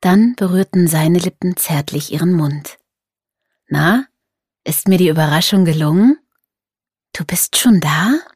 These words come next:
Ich habe dich mindestens ein Dutzend Mal angerufen." "Tut mir unendlich leid.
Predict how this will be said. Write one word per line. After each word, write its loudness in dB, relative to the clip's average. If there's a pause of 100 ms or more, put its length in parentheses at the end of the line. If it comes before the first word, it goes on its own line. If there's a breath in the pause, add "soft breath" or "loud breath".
(960 loud breath)
Ich -2
habe 2
dich 0
mindestens 2
ein 0
Dutzend -2
Mal 2
angerufen." 0 (1000 loud breath)
"Tut 0
mir 4
unendlich 2
leid. 0